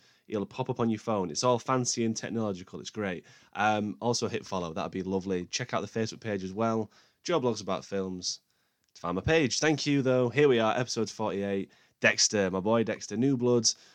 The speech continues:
Well, what, what can I say about this season? Overall, I think it's been pretty fantastic. Like, I think it's been great. Really good. It's not been perfect, don't get me wrong, but it's been a fantastic one. Like, I will stand by that. I think that some of the things and what Clyde Phillips has done, you can tell that it's really refreshing.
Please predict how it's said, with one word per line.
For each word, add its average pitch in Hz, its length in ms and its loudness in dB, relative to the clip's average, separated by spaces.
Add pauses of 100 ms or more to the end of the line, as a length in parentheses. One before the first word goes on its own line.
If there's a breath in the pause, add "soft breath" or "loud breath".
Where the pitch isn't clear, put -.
(500 soft breath)
Well, - 220 0
what, 98 260 0
what 101 100 0
can 104 100 -4
I 104 40 -4
say 104 180 2
about 101 180 0
this 95 120 -2
season? 95 400 -4
Overall, 135 420 4
I 98 60 4
think 104 180 -4
it's 92 80 -8
been 95 120 -8
pretty 101 180 -8
fantastic. 85 680 -10
Like, 117 160 -2
I 139 60 2
think 135 120 0
it's 120 100 -2
been 113 140 0
great. 82 380 -8 (260 soft breath)
Really 123 300 8
good. 107 120 2
It's 151 100 0
not 202 80 0
been 156 100 0
perfect, 147 500 -2
don't 151 140 -4
get 143 100 -6
me 135 60 -2
wrong, 127 240 2
but 139 100 -4
it's 131 100 -6
been 139 120 0
a 131 40 0
fantastic 113 580 -4
one. 90 120 -8
Like, 95 160 -6
I 123 100 4
will 117 120 2
stand 117 280 0
by 107 200 2
that. 98 100 -2
I 87 60 -4
think 98 220 -10
that 101 200 -4 (300 loud breath)
some 147 200 0
of 135 60 4
the 123 80 4
things 123 340 0
and 110 120 0
what 107 140 0
Clyde 107 240 0
Phillips 107 240 -6
has 95 100 -12
done, 110 200 -4
you 98 60 -6
can 98 140 -8
tell 113 240 -2
that 98 140 -4
it's 90 120 -8
really 104 240 -4
refreshing. 110 720 -4